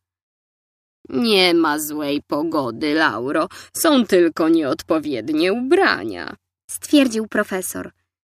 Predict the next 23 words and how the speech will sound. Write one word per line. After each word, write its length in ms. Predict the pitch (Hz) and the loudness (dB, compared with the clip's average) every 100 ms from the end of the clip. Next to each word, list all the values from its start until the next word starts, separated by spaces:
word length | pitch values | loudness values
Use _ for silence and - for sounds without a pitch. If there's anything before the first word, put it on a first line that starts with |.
| _ - | _ -6
„Ja 480 | 147 156 233 226 220 | 0 4 4 4 2
chętnie 640 | - 180 190 190 180 170 | -2 -2 0 -2 0 2
zaopiekuję 720 | 160 147 - 151 175 151 156 | 2 0 -2 -4 -2 -2 0
się 120 | 175 | 2
najmłodszymi, 840 | 165 143 151 151 - - 214 240 - | 2 2 0 -2 -4 -2 0 0 0
a 200 | 160 165 | 2 2
wy 260 | 151 254 349 | 2 2 2
bawcie 560 | 214 135 151 - - 165 | 2 2 2 0 -4 -2
się 200 | 165 156 | -2 -2
w 60 | |
zaciszu 580 | 160 147 - 156 - 160 | 0 0 0 -4 -2 -2
domowym”. 680 | 139 139 123 117 120 104 - _ _ _ _ _ _ _ _ _ _ | 0 0 -2 -4 -6 -8 -10 _ _ _ _ _ _ _ _ _ _
To 160 | - 285 | -2 2
nam 180 | 233 220 | 2 0
się 180 | - 214 | -2 -4
spodobało. 720 | - 240 214 202 196 175 170 - - - | -4 -2 -2 0 0 0 -6 -16 -4 6
Pan 200 | 302 294 | 8 8
Kaganek 500 | 277 254 330 269 - | 6 8 8 6 2
stanął 400 | - 311 302 277 | 4 6 8 6
na 120 | 262 | 2
wysokości 640 | 240 247 269 262 - 254 | 2 0 2 2 0 -2
zadania. 500 | 233 220 202 165 170 - _ _ _ _ _ _ _ _ - | 0 2 2 0 -4 -12 _ _ _ _ _ _ _ _ 0
„Wiara, 440 | 196 - 214 254 | 4 4 4 2